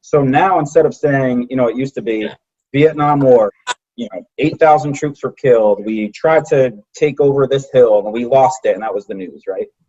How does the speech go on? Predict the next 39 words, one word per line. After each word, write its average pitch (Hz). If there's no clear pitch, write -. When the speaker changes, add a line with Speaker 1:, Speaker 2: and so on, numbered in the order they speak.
Speaker 1:
You -
caught 143
it 147
or 139
you 135
didn't. 101
Now 165
it's 185
Speaker 2:
Yeah. -
Speaker 1:
like 143
the, 165
like 143
us 156
four, 127
they're 123
like, 123
"Okay, 165
the 139
new 151
topic, 151
it 147
is 135
abortion." 127
So 156
we're 165
like, 165
"All 208
right, 185
you 185
know 214
what, 226
blah, 196
blah, 202
blah," 196
and 143
we're 143
yelling. 156
There's 175
no 247